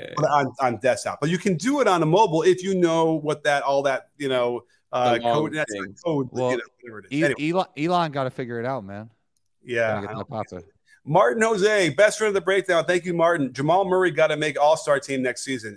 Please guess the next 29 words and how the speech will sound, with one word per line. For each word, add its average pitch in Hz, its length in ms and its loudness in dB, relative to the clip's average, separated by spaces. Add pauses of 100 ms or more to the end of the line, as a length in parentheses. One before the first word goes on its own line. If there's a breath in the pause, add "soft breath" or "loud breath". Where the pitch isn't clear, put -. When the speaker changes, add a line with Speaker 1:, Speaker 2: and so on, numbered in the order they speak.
Speaker 2:
I, 147 160 0
I - 40 0
mean, 143 440 -2
y-, 147 160 -4
you 147 120 -4
know, 107 220 -4 (640)
for 147 140 -2
sure 165 400 2
he 139 120 0
deserves 139 480 0
to 131 60 -14
be 127 80 0
an 120 80 0
All-Star, 113 520 -6 (120)
right? 123 240 0 (140)
Speaker 3:
He, 143 180 -2 (320)
he 147 80 -2
might 226 200 2
take 170 200 4
another 135 260 0
leap 143 300 -4
next 98 240 -8
year, 85 140 -8
which 82 140 -14
is 82 80 -20
kinda 98 200 -6
crazy 90 320 -8
to 82 80 -10
say, 95 340 -4